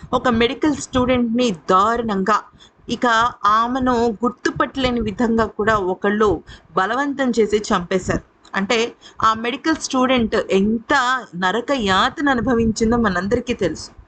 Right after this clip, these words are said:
అయితే తాజాగా ఒడిస్సాలో మరొక ఘటన చోటు చేసుకుంది. ఇది అంతకన్నా దారుణమైందని చెప్పుకోవాలి.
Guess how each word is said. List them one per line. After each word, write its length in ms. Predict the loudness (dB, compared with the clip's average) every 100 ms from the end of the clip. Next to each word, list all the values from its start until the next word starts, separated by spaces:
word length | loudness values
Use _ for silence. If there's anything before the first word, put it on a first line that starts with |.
| -20 -20 -6
అయితే 300 | -4 -2 -4
తాజాగా 880 | -2 0 0 0 0 0 2 2 2 -2
ఒడిస్సాలో 680 | -2 0 0 0 2 4 2 0
మరొక 400 | 0 2 2 2 0 0 -4 -4
ఘటన 300 | -2 -2 0 2
చోటు 160 | 0 -2
చేసుకుంది. 360 | -8 -6 -8 -8 -10 -20 -20 -4
ఇది 140 | 0 2
అంతకన్నా 680 | 0 -4 _ 0 4 4 4
దారుణమైందని 960 | 2 0 0 0 0 2 2 2 2
చెప్పుకోవాలి. 540 | 2 -2 -2 -2 -2